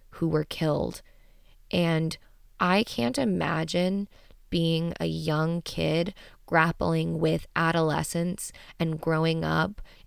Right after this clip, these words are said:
and also just the time that he was growing up, because for those of us who are millennials,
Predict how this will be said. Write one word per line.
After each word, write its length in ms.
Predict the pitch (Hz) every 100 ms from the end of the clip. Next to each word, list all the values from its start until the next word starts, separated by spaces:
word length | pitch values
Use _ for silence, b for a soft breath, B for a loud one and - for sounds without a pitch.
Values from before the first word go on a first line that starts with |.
| - -
and 380 | 170 160 165 -
also 360 | 170 185 269 277
just 240 | 233 -
the 80 | 165
time 400 | - 165 156 170
that 120 | 170
he 100 | 170
was 140 | 170
growing 340 | - 165 165 165
up, 180 | 165 -
because 320 | 180 175 165
for 200 | - 165
those 280 | 165 165 190
of 100 | 185
us 300 | 180 185 -
who 240 | 165 160
are 200 | 156 160
millennials, 800 | 156 156 143 156 156 165 175 -